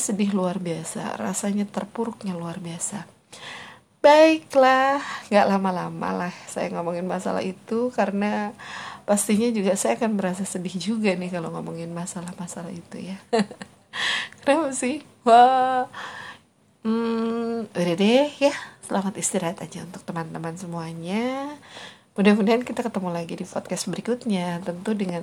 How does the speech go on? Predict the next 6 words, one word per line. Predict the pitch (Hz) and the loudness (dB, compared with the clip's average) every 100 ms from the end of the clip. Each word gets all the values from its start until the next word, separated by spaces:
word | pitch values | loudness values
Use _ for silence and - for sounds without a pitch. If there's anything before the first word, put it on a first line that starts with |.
| 180 | -4
topik | 202 - - - 196 | -4 -2 -6 -6 -8
yang | 170 165 | -8 -8
berbeda. | 165 160 165 165 - - 175 - - - - | -10 -8 -8 -8 -8 -8 -12 -14 -14 -14 -14
Selalu | - 269 262 269 247 | 2 4 6 4 2
dekat | 254 247 - - - - | 4 2 0 -16 -12 -4
dengan | 208 196 185 180 180 185 | 0 2 2 0 -6 -8